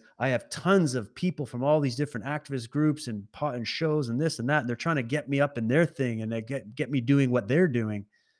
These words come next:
and recruit me into their solution. And I'm like, "Just keep, you're doing great. <laughs> What do you need me for? I'm doing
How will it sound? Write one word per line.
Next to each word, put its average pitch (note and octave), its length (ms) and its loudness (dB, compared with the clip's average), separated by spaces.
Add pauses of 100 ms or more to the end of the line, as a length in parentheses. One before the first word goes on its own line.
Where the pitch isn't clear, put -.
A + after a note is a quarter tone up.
and A2 140 -6
recruit D#3 380 4
me C#3+ 160 8
into B2 220 4
their E3+ 340 6
solution. A#2+ 540 -2
And A2+ 100 -2
I'm B2 180 0
like, A2 280 0
"Just F3+ 440 -2
keep, A3+ 240 -2 (220)
you're B3 160 0
doing A#3+ 240 2
great. E3+ 340 0 (160)
<laughs> G3 80 -4 (300)
What E3+ 160 4
do A#3+ 60 4
you A3 80 6
need G3+ 220 4
me F3+ 240 4
for? B2 380 -2 (560)
I'm A#3 260 4
doing G3 400 8